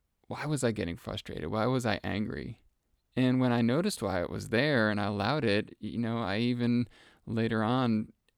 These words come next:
Anne and I, I noticed we were talking about it, and I just felt so much better to just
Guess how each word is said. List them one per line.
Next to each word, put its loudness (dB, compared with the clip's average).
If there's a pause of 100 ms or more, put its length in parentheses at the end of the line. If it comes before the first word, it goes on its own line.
(260)
Anne 2
and 0
I, 0
I 0
noticed -4
we -4
were -2
talking -4
about -4
it, -6
and -2 (640)
I -8
just -10
felt -10
so -6
much -4
better -6 (600)
to -6
just -12